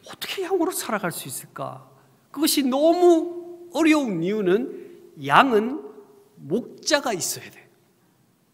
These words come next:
목자가 없으면 양이 필요가 없어요. 양은 양, 자신의 힘으로 어떤 것도 할 수 없어요. 왜 하나님께서 세상에 우리를 양의 모습으로 보내시는가?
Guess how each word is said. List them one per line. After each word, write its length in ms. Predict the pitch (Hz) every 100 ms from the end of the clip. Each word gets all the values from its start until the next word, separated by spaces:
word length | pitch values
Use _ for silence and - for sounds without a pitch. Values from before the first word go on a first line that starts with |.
| _ _ _ _ _ _ _ -
목자가 520 | 160 262 - 339 320
없으면 400 | 247 - 262 196
양이 340 | 165 269 269
필요가 320 | 269 - 349 247
없어요. 360 | - - 120 - - - _ _ _ _ _
양은 420 | 208 262 339 311 240
양, 300 | 226 - -
자신의 400 | 269 - 349 320
힘으로 840 | - 320 330 240 - - - -
어떤 360 | 339 - - 381
것도 220 | 359 -
할 80 | 202
수 120 | 202
없어요. 260 | - - 127 - _ _
왜 240 | 240 381 370
하나님께서 640 | 349 339 330 320 - 285
세상에 440 | - 311 302 294 269
우리를 760 | 233 269 285 208 - - - 202
양의 320 | 302 370 370
모습으로 440 | 302 - 285 269
보내시는가? 1040 | - 196 233 - 196 160 151 196 127 -